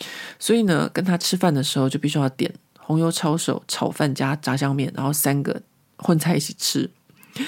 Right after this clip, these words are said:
我自己一个人真的是没有办法搞定这三个东西，不过非常感谢他跟我讲说可以点小份的。所以回台湾的时候呢，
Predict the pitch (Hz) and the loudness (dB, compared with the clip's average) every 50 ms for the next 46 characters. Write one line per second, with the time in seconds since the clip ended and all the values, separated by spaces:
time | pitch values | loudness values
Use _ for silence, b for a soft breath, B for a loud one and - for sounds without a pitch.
0 | B B B B B B B B B _ 156 156 151 - - 202 165 143 131 147 | B B B B B B B B B _ -2 0 2 2 2 4 4 4 4 2
1 | 143 135 127 135 135 - 147 143 143 131 127 135 - 139 127 127 139 139 131 - | 2 2 0 -2 -2 0 0 2 2 2 2 0 0 -2 -2 0 2 0 2 2
2 | - 135 135 104 - - - - - - - - 143 135 - 175 156 - 180 180 | 0 0 0 0 -4 -2 -2 -2 -2 -2 -2 -2 0 0 0 -2 -2 -2 -2 -2
3 | - 170 175 190 190 - 175 - - - - 180 B B B B B - - 190 | -4 -4 -4 -6 -6 -4 -4 -4 -4 -4 -6 -6 B B B B B -2 2 2
4 | 202 202 185 196 180 165 160 170 156 143 - - 180 - 185 175 151 - 156 147 | 2 4 4 4 2 2 2 0 0 -2 0 0 0 2 4 2 4 4 4 2
5 | 147 147 - 147 - - - 147 147 - - 156 139 131 - 127 120 139 147 - | 4 2 0 -2 -4 0 2 2 2 2 2 0 0 2 2 0 0 0 -2 0
6 | - 135 110 - - - - 156 - - - - - - _ _ _ _ _ _ | 2 2 2 2 0 0 0 0 0 -2 -6 -8 -10 -10 _ _ _ _ _ _
7 | _ _ _ _ _ _ _ _ _ _ _ _ B B B B B B B - | _ _ _ _ _ _ _ _ _ _ _ _ B B B B B B B 0
8 | - 220 269 285 220 165 170 147 - - - 156 170 175 180 160 - - 165 147 | 2 4 6 6 6 4 2 0 0 0 0 2 2 2 2 0 0 -2 -2 0
9 | 156 160 151 139 131 131 131 | 2 2 2 4 2 2 0